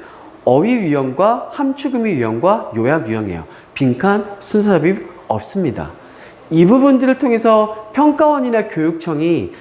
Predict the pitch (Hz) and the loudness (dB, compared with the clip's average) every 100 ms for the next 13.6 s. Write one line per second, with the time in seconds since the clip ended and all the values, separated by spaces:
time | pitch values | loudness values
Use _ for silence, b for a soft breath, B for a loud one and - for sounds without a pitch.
0 | B B _ - - 170 247 269 269 262 | B B _ -2 0 4 4 6 4 4
1 | - 302 311 285 269 139 131 160 175 185 | 4 6 6 6 4 0 2 0 0 2
2 | 170 160 117 127 127 - 311 311 254 139 | 4 4 4 0 0 -4 -4 -2 -4 -4
3 | 123 180 175 160 147 135 135 107 98 - | -4 -2 -2 -2 -2 -2 -2 -2 -4 -6
4 | 87 B B B B - 170 160 311 330 | -10 B B B B 0 2 4 2 2
5 | 311 277 180 147 - 214 196 131 107 151 | 0 -2 -2 -4 0 0 2 2 2 0
6 | 151 110 90 90 107 - - - - - | -2 -4 -4 -6 -8 -14 -20 -20 -20 -18
7 | - - - B B - 285 311 302 302 | -4 -2 -2 B B 0 2 2 2 2
8 | - 170 220 269 - 262 233 233 196 185 | 0 0 2 0 0 -2 0 -2 -2 0
9 | 202 147 - 208 214 139 - - - 302 | 2 0 2 4 4 2 -4 -14 -4 -4
10 | 294 330 311 269 147 165 170 - 151 170 | 0 2 4 4 2 2 0 -2 0 0
11 | 180 202 151 - - - 160 170 226 247 | 0 -2 -4 -8 -20 -8 -4 -2 -2 -2
12 | 226 202 196 - 147 160 180 262 277 277 | -2 -4 -4 -6 0 0 2 2 2 2
13 | 233 131 135 139 107 92 | 0 0 0 -2 -2 -4